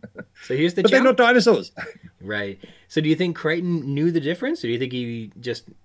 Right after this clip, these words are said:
Speaker 2: do you think that was a slip of his tongue? That he has Alan Grant say that they are flying dinosaurs, or do you think he just didn't know any better?
Speaker 1: I'm thinking he didn't know any better
Speaker 2: Yeah.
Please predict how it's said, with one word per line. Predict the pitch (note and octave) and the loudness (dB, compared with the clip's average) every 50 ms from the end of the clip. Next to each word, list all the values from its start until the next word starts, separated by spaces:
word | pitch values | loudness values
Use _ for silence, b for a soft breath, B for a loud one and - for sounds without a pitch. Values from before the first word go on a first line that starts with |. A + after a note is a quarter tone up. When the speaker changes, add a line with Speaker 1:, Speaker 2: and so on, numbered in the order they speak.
| D3 C3+ | -14 -10
Speaker 2:
do | B2 C3 | -8 -6
you | C3+ | -4
think | D3 E3 C#3+ | -4 -4 -4
that | D3 C#3+ | -2 -4
was | D3 C#3 C3 | -4 -4 -4
a | C3 | -4
slip | A#2+ - - D3 C3+ | -6 -4 -4 -4 -2
of | D3 C3+ A2+ | -2 -4 -4
his | A2+ G#2 | -6 -10
tongue? | - - C#3+ C#3 C#3 C#3+ C3+ | -8 -8 -8 -6 -6 -6 -6
That | B2+ A#2+ | -6 -6
he | A#2+ | -4
has | B2 C3 A2+ - - | -4 -6 -6 -8 -12
Alan | - - F3+ G3+ F#3 C#3 A#2+ | -14 -14 -10 -10 -10 -10 -8
Grant | A2 A#2+ C#3+ D#3+ C#3+ - E2 - | -8 -8 -8 -8 -8 -10 -14 -12
say | - - C3 A#2+ A#2 | -8 -6 -4 -4 -4
that | G2 G#2 F#2 | -6 -8 -10
they | F2+ A#2 B2+ | -8 -8 -8
are | G#2+ F#2 | -8 -8
flying | - - B2 A#2+ B2+ B2+ B2+ A#2+ | -10 -10 -10 -10 -8 -8 -10 -8
dinosaurs, | A2 A#2+ A#2+ B2+ B2+ A#2+ B2+ C3 C3 B B B B B | -8 -8 -8 -8 -10 -10 -10 -10 -12 B B B B B
or | A2 | -6
do | B2 | -6
you | C3+ C3+ | -4 -4
think | D#3 C#3+ | -4 -4
he | C#3+ | -4
just | C#3 C#3+ C3+ - | -6 -6 -4 -4
didn't | C#3 B2+ B2 | -4 -6 -6
know | A#2+ A#2+ A#2+ A#2 | -8 -8 -8 -8
any | A2 G#2+ | -10 -10
better? | F#2+ F2 G2 F#2 F2+ F2+ E2 - _ b b b b b b b b b b b b b b b b b b b b b b _ _ _ _ _ _ - | -12 -12 -12 -12 -12 -12 -14 -16 _ b b b b b b b b b b b b b b b b b b b b b b _ _ _ _ _ _ -2
Speaker 1:
I'm | C3+ F3 F#3+ F3+ | 0 0 0 0
thinking | - F#3 F3+ F#3 F3 - A2+ F#2 F2 G2 C#3+ E3 E3+ E3+ - _ _ | -2 -2 -4 -4 -4 -4 -6 -8 -8 -8 -8 -8 -10 -10 -12 _ _
he | - - A2+ F#2+ | -6 -4 -4 -2
didn't | F#2+ A2 B2 A#2 B2+ B2+ A#2+ _ _ _ _ _ _ - | -2 -2 -2 -2 -2 -6 -10 _ _ _ _ _ _ -4
know | A2 A2+ A2+ A2+ | -2 0 2 2
any | A2+ A2 A2 G#2 | 2 0 0 -4
better | F2+ E2+ - G#2 A#2 A#2+ - G#2+ E2+ D#2+ | -4 -4 -2 -2 -2 -2 -2 -4 -6 -6
Speaker 2:
Yeah. | F#2 G#2+ F#2 F2 E2+ | -6 -8 -10 -12 -16